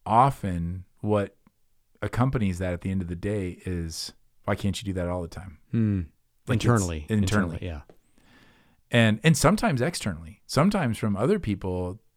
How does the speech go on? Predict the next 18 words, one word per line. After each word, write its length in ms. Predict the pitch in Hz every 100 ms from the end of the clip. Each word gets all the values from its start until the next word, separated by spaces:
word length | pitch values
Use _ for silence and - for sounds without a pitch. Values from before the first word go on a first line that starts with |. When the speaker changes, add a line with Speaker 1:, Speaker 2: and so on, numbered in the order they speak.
| _ -
Speaker 1:
they're 160 | 110
kinda 240 | - 113 107
like, 260 | 101 101
give 200 | 107 98
a, 280 | 95 92 92 - -
"It's 160 | 107
about 300 | 104 101 98
time," 400 | 104 90 82 80 _ _ _
you 100 | 104
know, 120 | 92 92
or 120 | 90
like, 200 | 90 107
Speaker 2:
Hmm. 180 | 98 120
Speaker 1:
"Oh, 220 | 127 85
finally 500 | - 110 117 110 95
you 140 | 92
did 180 | 101 101
this." 400 | 98 87 -